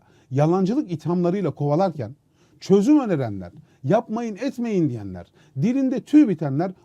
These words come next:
bunların algı operasyonlarının hedefi haline getiriliyor. Değerli kardeşlerim, inan bu yüz yirmi sekiz milyara ne oldu sorusunun cevabı öyle zannedildiği gibi çok uzaklarda değil. Damat bakan, "Merak etmeyin,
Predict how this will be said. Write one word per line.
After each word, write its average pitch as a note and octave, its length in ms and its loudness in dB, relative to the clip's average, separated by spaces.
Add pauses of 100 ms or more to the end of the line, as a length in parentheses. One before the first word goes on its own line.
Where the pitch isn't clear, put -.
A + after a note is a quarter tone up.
(100)
bunların D#3 560 0
algı F#3 280 0
operasyonlarının E3+ 840 -2 (180)
hedefi D3+ 360 -2
haline F#2 280 -8
getiriliyor. D#2 460 -20 (760)
Değerli D#3+ 260 0
kardeşlerim, G#2+ 500 -8 (420)
inan A3 360 0
bu G3+ 100 -2
yüz E3+ 160 0
yirmi F#3 160 0
sekiz G3 240 -6
milyara F3+ 360 -2
ne D#3 160 2
oldu G#3 340 -2
sorusunun C#3+ 520 -6
cevabı C#3+ 500 0 (260)
öyle F3+ 280 0
zannedildiği C#3+ 600 -4
gibi A#2+ 140 -8
çok D3+ 240 -12
uzaklarda F#2 540 -12
değil. C3+ 180 -6 (840)
Damat D3 400 0
bakan, C3 340 -8 (240)
"Merak D3 340 -4
etmeyin, G2+ 320 -12